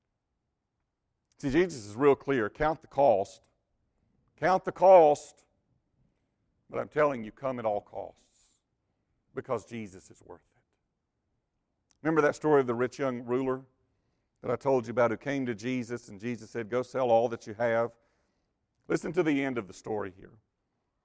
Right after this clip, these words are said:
Luke chapter eighteen, verse twenty-nine. Jesus said to those around him, "Truly I say to you, there is no one who has left house or wife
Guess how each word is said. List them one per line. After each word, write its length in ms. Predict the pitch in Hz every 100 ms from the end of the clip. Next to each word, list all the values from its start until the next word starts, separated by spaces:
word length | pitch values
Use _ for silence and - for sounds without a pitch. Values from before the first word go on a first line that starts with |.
| _
Luke 160 | 135 139
chapter 400 | 147 135 - 123
eighteen, 440 | 117 107 131 117 101
verse 180 | 104
twenty-nine. 680 | - 120 104 107 104 92 98 _ _ _ _ _ _ _ _ _ _ _ _ _ _ _ _ _ _ _ 123
Jesus 360 | 151 135 113
said 240 | - 143 110
to 100 | 110
those 420 | 120 123 113 -
around 460 | - 104 117 131 107
him, 240 | 98 104 _ _ _ _ _ _
"Truly 300 | - 175 170
I 100 | 135
say 260 | 120 160 -
to 80 | 143
you, 220 | 120 131
there 180 | 127 123
is 140 | 113
no 180 | 143 185
one 460 | 185 117 110 147 - _ _ _ _ -
who 120 | 160
has 120 | 127
left 240 | 139 240
house 600 | - 147 160 185 - - _ _ _
or 220 | 139 139
wife 500 | 123 143 143 147 143